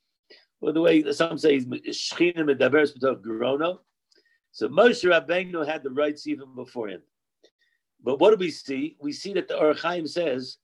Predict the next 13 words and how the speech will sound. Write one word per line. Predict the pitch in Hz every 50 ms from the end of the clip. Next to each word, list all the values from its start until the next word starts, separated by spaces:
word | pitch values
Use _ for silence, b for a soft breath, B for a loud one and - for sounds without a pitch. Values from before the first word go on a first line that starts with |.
| _ _ _ _ _ _ _ _ _ _ -
that | 131 127 -
a | -
person | - - 202 208 196 - 180 180
that's | 165 - -
truly | - - - 214 220 196 190 165 - _ _ -
connected | - - 139 135 143 143 147 175 190 185 - - 156 151
to | - 143
the | 135 131
Torah, | 127 - 135 143 120 107 107 117 - _ _ _ _ _ _ _ _ _ b b b b b b _
he | - - - 160 156
has | 143 160 180 170 143 117
the | 123 135 135
ability | 123 120 147 151 139 127 113 123 127 127